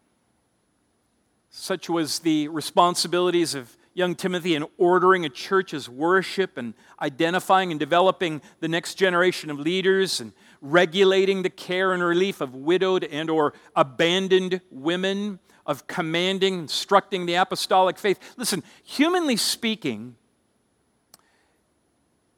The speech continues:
Timothy was not the guy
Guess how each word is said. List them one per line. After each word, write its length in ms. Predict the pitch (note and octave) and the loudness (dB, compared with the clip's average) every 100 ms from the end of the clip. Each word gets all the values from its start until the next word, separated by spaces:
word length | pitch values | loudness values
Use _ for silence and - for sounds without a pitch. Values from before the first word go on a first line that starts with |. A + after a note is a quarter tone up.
| _ _ _ _ _ _ _ - | _ _ _ _ _ _ _ -14
Timothy 560 | - C#4 D#4 - A3 G3 | -6 -2 -2 -4 -6 0
was 300 | F3+ C3 D3+ | 0 0 -4
not 480 | E3+ F3 F3 - - _ _ _ _ _ _ _ _ _ _ _ _ _ C#3 | -2 0 -2 -8 -20 _ _ _ _ _ _ _ _ _ _ _ _ _ -12
the 100 | C#3 | -4
guy 560 | D3+ E3 E3 D#3+ D3 | 2 4 4 0 -6